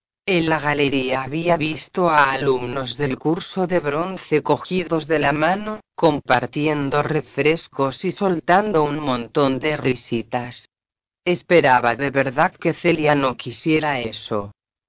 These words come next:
Pero ¿y si sí lo quería? ¿Y si él todo eso no se lo daba bien? Además,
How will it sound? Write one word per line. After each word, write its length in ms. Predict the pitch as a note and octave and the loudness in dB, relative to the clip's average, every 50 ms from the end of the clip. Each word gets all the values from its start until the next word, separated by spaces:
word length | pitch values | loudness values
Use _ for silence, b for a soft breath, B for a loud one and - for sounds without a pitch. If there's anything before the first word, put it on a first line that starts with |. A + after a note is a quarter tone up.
| _ _ _ _ | _ _ _ _
Pero 300 | _ F3 E3 D3+ E3+ E3 | _ 4 4 4 4 2
¿y 100 | D#3+ D#3 | 0 -2
si 240 | D3+ - - - D#3 | -6 -8 -6 -4 -4
sí 260 | C3+ - - F#3+ G3+ | -4 -4 -4 -2 0
lo 200 | F#3+ F3 E3+ E3 | 4 4 4 4
quería? 600 | - C#3 C3+ B2+ C#3 D#3 F3 F#3+ G3+ - E3 - - _ _ _ _ _ _ _ _ _ _ _ | 2 0 -2 -2 -2 -4 -4 -4 -6 -8 -10 -14 -18 _ _ _ _ _ _ _ _ _ _ _
¿Y 140 | - F#3+ D#3+ | -2 -2 -2
si 180 | - - B3 | -2 -2 -4
él 180 | A#3+ G3+ G#3+ - | -4 -4 -4 -2
todo 340 | - F3+ F3 D#3+ D#3 D3 C#3 | 2 2 4 4 2 0 0
eso 360 | C#3 D3 E3+ - - E3 D3+ | -2 -4 -6 -6 -4 -2 0
no 240 | C#3+ D3 D3+ E3 E3+ | 2 2 2 2 0
se 180 | - - A3 | 0 0 0
lo 140 | G#3+ G3+ F#3+ | 0 0 0
daba 340 | F3 E3+ D#3 D3+ D3 D3 C#3 | 2 2 2 2 2 0 -2
bien? 520 | A2 A#2+ B2+ C3 C#3+ D#3+ E3+ F3 F3+ F3 - _ _ _ _ _ _ _ _ _ _ _ | -2 -4 -4 -2 -2 -2 -2 -2 -4 -8 -12 _ _ _ _ _ _ _ _ _ _ _
Además, 800 | - D3+ C#3+ B2+ C3+ C3 C3 C3 C3+ E3+ G3+ G#3 - - - - | -2 0 0 0 -2 -2 0 0 0 -2 -4 -6 -12 -14 -18 -20